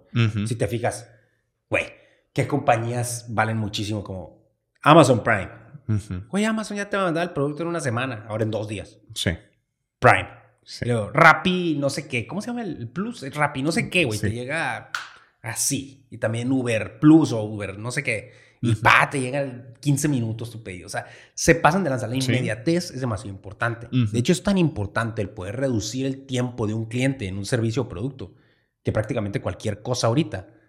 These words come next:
Speaker 2: podríamos hacer negocio haciéndolo más rápido.
Speaker 1: Ujú.
Speaker 2: Le-, literal,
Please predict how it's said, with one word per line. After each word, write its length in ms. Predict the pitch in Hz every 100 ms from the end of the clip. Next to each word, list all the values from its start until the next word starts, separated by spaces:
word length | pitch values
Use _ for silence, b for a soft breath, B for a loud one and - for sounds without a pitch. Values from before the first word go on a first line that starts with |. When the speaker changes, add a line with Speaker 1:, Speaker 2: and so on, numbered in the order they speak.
| b b _ -
Speaker 2:
podríamos 300 | 113 110 110
hacer 180 | 113 110
negocio 320 | 120 139 120
haciéndolo 300 | - 107 104
más 140 | 95 98
rápido. 480 | 85 87 87 98 _ _ _ _ _ -
Speaker 1:
Ujú. 300 | 143 123 175 - -
Speaker 2:
Le-, 220 | 135 147 175
literal, 720 | 170 127 139 180 - -